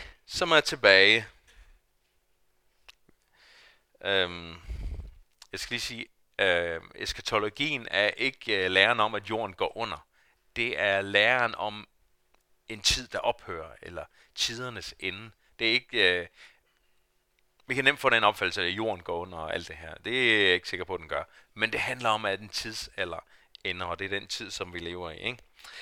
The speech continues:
Der står sådan her: "Men de, som er tilbage, skal råbe højt af glæde." I vesten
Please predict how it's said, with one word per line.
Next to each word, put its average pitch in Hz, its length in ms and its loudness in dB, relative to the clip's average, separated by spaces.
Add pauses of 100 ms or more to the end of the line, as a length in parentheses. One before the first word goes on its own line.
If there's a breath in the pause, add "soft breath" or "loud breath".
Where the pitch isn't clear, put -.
(340 loud breath)
Der 127 60 -6
står 147 200 8
sådan 151 180 4
her: 135 80 10
"Men 131 180 2
de, 190 240 2
som 190 200 4
er 143 100 6
tilbage, 139 440 10
skal - 180 -2
råbe 147 360 2
højt 160 280 4
af 123 120 0
glæde." 110 420 8 (1080 soft breath)
I 160 100 -2
vesten 143 580 6